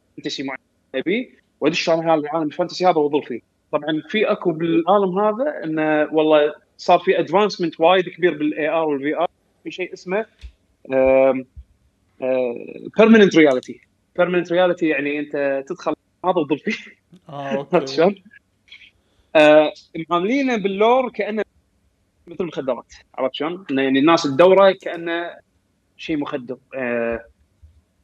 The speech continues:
Speaker 1: فالقصة بالبداية بسيطة، راح تكون تلعب دور واحد اسمه نيثن. آم، يقعد من النوم فجأة يلقى رفيجته مو موجودة، وكاتبت له بالمراية بال-، بالحمام إن أنا، أنا مثلا I have to go، I have to go، ما أدري شنو.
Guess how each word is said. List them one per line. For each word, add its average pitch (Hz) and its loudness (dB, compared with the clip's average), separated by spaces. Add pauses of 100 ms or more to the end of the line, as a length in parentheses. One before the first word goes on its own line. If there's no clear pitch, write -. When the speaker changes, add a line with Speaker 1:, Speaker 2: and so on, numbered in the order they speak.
(800)
Speaker 1:
فالقصة 143 0
بالبداية 311 2
بسيطة، 226 0
راح 196 2
تكون 170 -4
تلعب 151 -6
دور 160 0
واحد 170 0
اسمه - -12
نيثن. 147 -8 (300)
آم، 131 -4 (920)
يقعد 151 -2
من 139 2
النوم 151 4
فجأة 156 0
يلقى 143 -2
رفيجته 131 -8
مو 147 2
موجودة، 139 2 (600)
وكاتبت 147 0
له 139 4
بالمراية 135 4
بال-، 123 -4 (100)
بالحمام 151 -4
إن 147 -2
أنا، 147 -2 (180)
أنا 147 -2
مثلا 143 -2 (140)
I - -20
have 151 -8 (100)
to 120 2
go، 107 -4 (240)
I 123 0
have 135 0
to 139 -4
go، 139 2
ما 147 4
أدري 117 -6
شنو. 117 -14